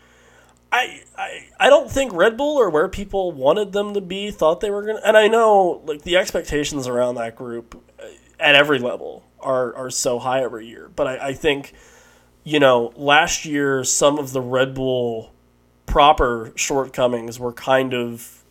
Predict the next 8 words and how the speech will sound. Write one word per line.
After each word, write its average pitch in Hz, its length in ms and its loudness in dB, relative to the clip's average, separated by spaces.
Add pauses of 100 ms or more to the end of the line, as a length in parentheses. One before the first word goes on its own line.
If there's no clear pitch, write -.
(200)
pacified 123 840 -2 (120)
by 127 640 -2 (180)
the 147 80 -6
two - 260 -6
team 120 320 -12
just - 300 -18
smoking 127 640 -4
everybody. 92 480 -18